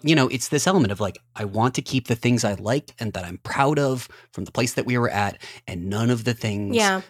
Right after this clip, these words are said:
Speaker 1: it's the Blade, all this, you know, some, none of their strengths, all of their weaknesses shit. Or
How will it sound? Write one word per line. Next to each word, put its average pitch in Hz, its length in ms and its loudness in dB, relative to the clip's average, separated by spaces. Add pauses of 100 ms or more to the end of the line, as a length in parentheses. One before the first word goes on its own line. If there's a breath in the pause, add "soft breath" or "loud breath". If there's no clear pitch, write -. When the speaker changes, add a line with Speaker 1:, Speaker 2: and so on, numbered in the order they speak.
Speaker 1:
it's - 140 -20
the - 100 0
Blade, 127 480 4
all 127 260 6
this, 147 240 0
you 139 180 2
know, 110 120 4
some, 143 320 4
none 131 240 6
of 143 80 4
their 147 100 6
strengths, 139 360 2
all 123 160 6
of 117 60 2
their 117 140 4
weaknesses 110 580 -2
shit. - 340 -4 (260)
Or 113 240 2